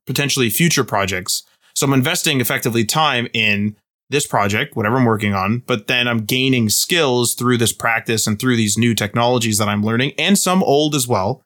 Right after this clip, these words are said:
depending on whatever fits the project the best, old and new.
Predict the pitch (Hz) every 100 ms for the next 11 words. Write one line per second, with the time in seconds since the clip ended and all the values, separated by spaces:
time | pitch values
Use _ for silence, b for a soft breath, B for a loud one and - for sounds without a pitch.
0 | - 120 151 160 143 127 131 147 - 127
1 | - - 117 113 110 - 95 95 - b
2 | b - 120 131 123 127 110 107